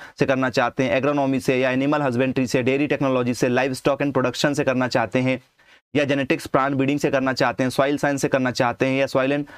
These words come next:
science and agriculture chemistry से करना चाहते हो तो सिक्सटी परसेंट आपका बीएससी में होना जरूरी है। तो बच्चों आप कोई भी कोर्स करें, आपके किसी भी क्लास में सिक्सटी परसेंट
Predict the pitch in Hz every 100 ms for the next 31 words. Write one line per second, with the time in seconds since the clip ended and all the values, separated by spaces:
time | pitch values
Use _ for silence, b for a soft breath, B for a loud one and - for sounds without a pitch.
0 | B B - 135 143 151 143 127 131 139
1 | 127 139 135 135 135 143 135 131 127 127
2 | 120 151 156 135 - 160 147 151 139 -
3 | 151 123 131 127 147 151 139 127 139 127
4 | 120 123 120 107 95 _ _ B B -
5 | 131 - 170 160 165 151 151 180 175 160
6 | 151 160 165 165 135 - 160 165 - 135
7 | 156 151 156 143 135 156 143 - - 151
8 | 139 156 160